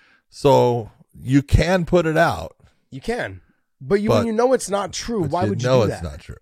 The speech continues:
Speaker 2: Because I think they do it because some fighters,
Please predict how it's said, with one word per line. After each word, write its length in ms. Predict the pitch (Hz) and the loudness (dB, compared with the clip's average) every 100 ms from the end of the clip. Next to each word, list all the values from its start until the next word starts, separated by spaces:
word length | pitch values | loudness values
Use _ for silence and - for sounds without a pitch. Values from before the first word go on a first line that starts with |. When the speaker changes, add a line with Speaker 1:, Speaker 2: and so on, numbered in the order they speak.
| - _ _ _ _ _ _ _ | -20 _ _ _ _ _ _ _
Speaker 2:
Because 440 | - 160 196 185 139 | -10 0 4 4 2
I 120 | 151 | -8
think 220 | 156 233 | -6 -8
they 140 | 226 220 | -4 -2
do 180 | 160 190 | 0 0
it 80 | 175 | -2
because 300 | 160 170 - | -2 -2 -2
some 280 | - 175 185 | -4 -4 -4
fighters, 580 | 185 202 214 240 208 | -2 0 0 0 -4